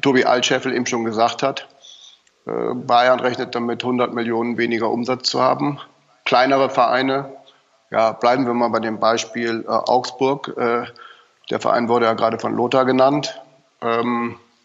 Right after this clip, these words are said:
da muss man wohl auch davon ausgehen, dass sie zukünftig in dieser Saison vielleicht dreißig, äh, Millionen weniger, äh, Umsatz machen. Das macht sich natürlich bemerkbar bei den Transfers. Alle versuchen, ablösefreie Spieler zu holen. Wir reden jetzt nicht von den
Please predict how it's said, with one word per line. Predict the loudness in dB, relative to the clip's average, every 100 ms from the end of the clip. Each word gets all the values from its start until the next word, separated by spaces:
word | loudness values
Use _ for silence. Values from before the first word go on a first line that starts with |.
| _ _ -20 _ _ _
da | 0
muss | 2 2
man | 2
wohl | 2 2
auch | 2
davon | 0 -2 0
ausgehen, | 0 0 0 0 0 -4 -2
dass | -2 -2
sie | -4
zukünftig | -2 -4 -2 -4 -4 -2 0 0
in |
dieser | 2 2 2
Saison | 2 0 2
vielleicht | -2 0
dreißig, | 0 2 2 -4 -4 -2
äh, | 0
Millionen | 2 2 2 2
weniger, | 4 4 4 4 2 -2 -2
äh, |
Umsatz | 0 2 0 0 2 4 4 2
machen. | 0 0 -4 -12 -20 -20 -6
Das | -4 -2
macht | -2 -2 -2
sich | -4
natürlich | -2 0 -2
bemerkbar | 0 2 2 2 2
bei | 2
den | 0 -2
Transfers. | -2 -2 -2 -2 -2 -6 -12 -20 -20 -20 -8
Alle | 0 2 2
versuchen, | 0 0 -2 0 -2 -4 -8 -20 _ _ _ _ _ -18 -18 -2
ablösefreie | 0 2 0 0 0 2 2 2
Spieler | -2 -2 -2
zu | -2 -2
holen. | 0 0 0
Wir | 0 2
reden | 2
jetzt | 2 0 0
nicht | -2 -2
von | -2 0
den | 2 2 0 -4